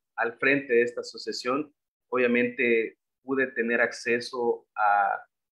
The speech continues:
a poder platicar con diferentes personas y ahora sí ser escuchado.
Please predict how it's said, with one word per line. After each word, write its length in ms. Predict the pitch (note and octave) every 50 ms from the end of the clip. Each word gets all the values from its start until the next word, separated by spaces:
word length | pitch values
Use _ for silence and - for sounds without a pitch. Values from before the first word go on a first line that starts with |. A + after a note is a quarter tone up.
| _ _ _ _ _ _ _ _ _ _ _ _ _ _ _ _ _ _
a 180 | - - - -
poder 380 | C3+ C3+ C3+ D3+ D#3+ D3+ -
platicar 760 | - D3+ D3 C3+ - - - B2+ A#2+ _ - C3+ C#3+ - - -
con 140 | D3+ B2+
diferentes 680 | A#2 A#2 A2+ - B2 A#2+ A#2+ A#2+ A#2+ - B2+ A2+ - -
personas 580 | - A2+ A#2 - A#2+ A#2+ A#2+ B2 A#2+ - -
y 40 | A#2
ahora 220 | A2 A2+ A#2 A#2
sí 180 | A#2 - - A2
ser 200 | - - A#2+ G#2+
escuchado. 720 | A2+ A2 - - - - - - A2 G#2 G2 G2 - -